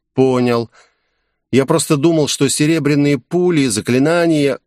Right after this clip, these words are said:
«Ох, молодой человек, это существо из другого мира, а не сказочный персонаж. В общем, твоему другу можно посочувствовать. Пускай заводит детей и берёт от жизни всё.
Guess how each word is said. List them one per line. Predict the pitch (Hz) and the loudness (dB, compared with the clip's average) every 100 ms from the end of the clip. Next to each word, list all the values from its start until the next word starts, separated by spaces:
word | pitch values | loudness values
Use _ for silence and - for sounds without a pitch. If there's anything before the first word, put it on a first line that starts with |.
| - | -12
«Ох, | 98 87 69 - | -8 -6 -8 -8
молодой | 95 107 113 127 143 139 | -8 -6 0 2 2 0
человек, | 120 120 117 113 104 107 95 85 - | -2 -4 -2 -2 -2 -4 -4 -4 -2
это | 151 151 | -2 -4
существо | 143 143 - 151 - 147 160 156 | -6 -4 -2 -2 -4 -2 -2 0
из | 139 117 | -2 0
другого | 123 143 107 143 127 | -2 -2 -2 -2 0
мира, | 123 120 139 117 87 65 - _ | 0 0 0 0 -2 -6 -10 _
а | 113 117 | -2 0
не | 117 | 0
сказочный | - 120 101 78 - 80 | 0 -2 -2 -4 -6 -8
персонаж. | - 82 - 67 62 - - _ _ - | -8 -6 -6 -6 -8 -12 -14 _ _ -2
В | 107 113 139 | 2 2 2
общем, | 127 - 123 | 0 -2 -2
твоему | 127 139 147 143 143 | -2 -2 0 0 0
другу | 113 143 151 127 | 0 0 0 0
можно | 120 113 135 104 107 | 0 0 0 -2 -4
посочувствовать. | - 110 107 104 - 165 - 120 107 - _ _ _ _ - | -6 -6 -6 -6 -8 -10 -10 -12 -12 -16 _ _ _ _ -2
Пускай | 135 - 180 165 | -2 0 0 0
заводит | 127 143 135 110 | 0 0 0 -2
детей | 95 113 - 156 151 | -2 -4 -2 -2 -2
и | 131 117 | -2 -2
берёт | 107 110 123 104 | 0 0 -2 -4
от | 98 | -4
жизни | 107 110 101 98 | -2 -2 -2 -4
всё. | - - 90 - | -6 -6 -6 -8